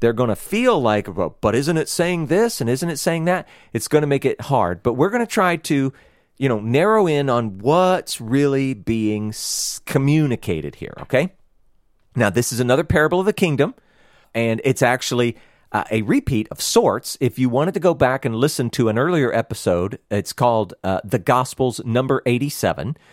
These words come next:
You can, you know, hear about us talk about it there. Uh, but in the earlier version, it's in Luke chapter fourteen, verses sixteen to twenty-four, in case you wanna just go refresh your memory. People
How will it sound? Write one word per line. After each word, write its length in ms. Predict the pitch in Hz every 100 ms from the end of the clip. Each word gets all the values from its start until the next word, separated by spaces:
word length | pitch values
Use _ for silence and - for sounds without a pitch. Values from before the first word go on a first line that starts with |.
| - _ -
You 120 | 117
can, 320 | - 110 117 -
you 120 | 123
know, 100 | 95
hear 200 | - 135
about 220 | 123 113
us 100 | 110
talk 280 | - 104 -
about 180 | 98 98
it 160 | -
there. 420 | 107 104 71 104 - _ _ _ _
Uh, 180 | - 110 -
but 180 | 107 151
in 140 | 240
the 180 | 285 202
earlier 480 | 180 175 170 143 117
version, 640 | 92 165 156 104 85 110
it's 200 | 131 -
in 160 | 139 156
Luke 220 | 117 110
chapter 260 | - 110 117
fourteen, 540 | 123 117 - 104 98
verses 260 | 98 - 101
sixteen 400 | 117 - 107 98
to 60 |
twenty-four, 600 | - 107 104 - 85 85
in 60 | 139 _ _
case 220 | - 90 90
you 60 |
wanna 260 | 87 82 80
just 220 | - 90
go 160 | - 87
refresh 520 | 80 90 - 101 -
your 100 | 82
memory. 320 | 80 65 85 139 - - _ _
People 580 | - 214 247 254 247 247